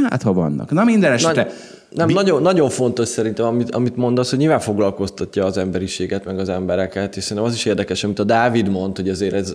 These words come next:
Speaker 2: ez egy olyan kis valószínűségi esemény, amin érdemes gondolkodni, hogy, hogy mi történik ebben az esetben. Én is inkább azon az oldalon vagyok, aki azt gondolja, hogy nagyon fontos az A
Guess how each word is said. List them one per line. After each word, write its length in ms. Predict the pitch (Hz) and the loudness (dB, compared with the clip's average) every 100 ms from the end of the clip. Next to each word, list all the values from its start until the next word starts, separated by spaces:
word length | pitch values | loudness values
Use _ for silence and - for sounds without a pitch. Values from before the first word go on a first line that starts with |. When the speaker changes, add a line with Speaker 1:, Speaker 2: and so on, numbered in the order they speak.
| - | -6
Speaker 2:
ez 100 | 98 | -4
egy 180 | 101 113 | 0 2
olyan 380 | 123 113 107 - - | 2 0 -4 -10 -4
kis 220 | 123 120 | -4 0
valószínűségi 760 | 120 110 - 110 95 95 90 | 2 2 0 -2 -2 -2 0
esemény, 400 | 92 95 127 139 | 0 0 -2 0
amin 160 | 123 123 | 2 2
érdemes 440 | 123 117 104 95 | 2 2 0 -2
gondolkodni, 640 | 98 95 92 90 98 92 92 | -4 -2 -2 -2 -2 0 0
hogy, 260 | 98 95 - | 0 -2 -2
hogy 160 | 98 98 | -2 0
mi 100 | 98 | 0
történik 460 | 98 - 98 95 | -2 -2 -4 -2
ebben 240 | 95 90 90 | -2 0 -2
az 120 | 90 | -4
esetben. 360 | 90 123 139 131 | -4 0 0 0
Én 180 | 135 127 | 0 0
is 160 | - | 0
inkább 320 | 107 101 92 | -2 0 0
azon 220 | 98 98 92 | 0 -2 -2
az 120 | 95 | 0
oldalon 400 | 98 95 95 90 | 0 0 0 0
vagyok, 280 | 95 107 92 | 0 -2 -4
aki 180 | - | -2
azt 160 | 98 92 | -2 0
gondolja, 460 | 98 98 95 98 98 | -2 0 2 2 0
hogy 180 | 98 98 - - | -2 -4 -16 -8
nagyon 260 | 104 120 117 | 0 2 0
fontos 440 | 117 110 101 107 | 0 -2 -2 -4
az 100 | |
A 40 | 104 | 0